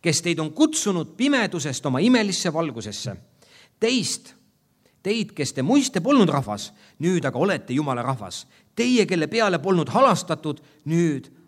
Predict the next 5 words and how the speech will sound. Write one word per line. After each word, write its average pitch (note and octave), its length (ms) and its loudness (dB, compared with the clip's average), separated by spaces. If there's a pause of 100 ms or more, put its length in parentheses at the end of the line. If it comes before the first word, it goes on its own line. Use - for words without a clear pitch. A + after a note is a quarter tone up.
aga A2 460 -6 (540)
on." D#2 260 -12 (1500)
Niisiis E3+ 280 -6
meile C#3+ 200 -4
öeldakse, F#3+ 680 -6